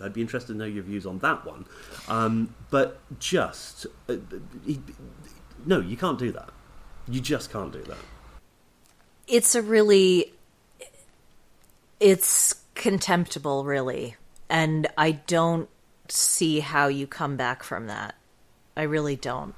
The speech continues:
Speaker 2: I think
Speaker 1: No.
Speaker 2: that, um,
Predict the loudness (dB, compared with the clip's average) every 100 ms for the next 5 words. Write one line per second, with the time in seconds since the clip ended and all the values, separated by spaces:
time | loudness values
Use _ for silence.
0 | -10 -4 -2 -2 -2 -2 0 0 -2 -12
1 | -20 -20 -20 _ _ -8 0 2 4 0
2 | -2 -8